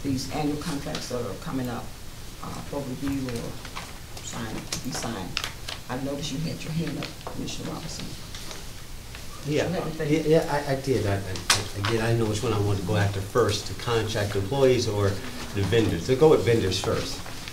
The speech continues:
Speaker 2: Right? So with vendors, are all vendors one-year notification? Answer my, answer my question. Somebody weigh in.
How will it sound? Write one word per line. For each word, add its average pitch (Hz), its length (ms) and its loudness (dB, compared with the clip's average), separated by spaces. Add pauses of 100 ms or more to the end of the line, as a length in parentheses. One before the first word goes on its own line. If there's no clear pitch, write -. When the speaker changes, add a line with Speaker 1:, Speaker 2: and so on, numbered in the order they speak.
(120)
Speaker 2:
Right? - 120 -4
So - 240 -2
with 180 300 8
vendors, 120 360 10
are 104 280 2
all 143 340 10
vendors 135 640 6 (580)
one-year 120 420 8
notification? 98 680 2 (1000)
Answer 87 280 -4
my, - 320 -6
answer 85 220 -2
my 80 100 -4
question. - 360 -6
Somebody 78 420 0
weigh 76 200 -4
in. - 80 0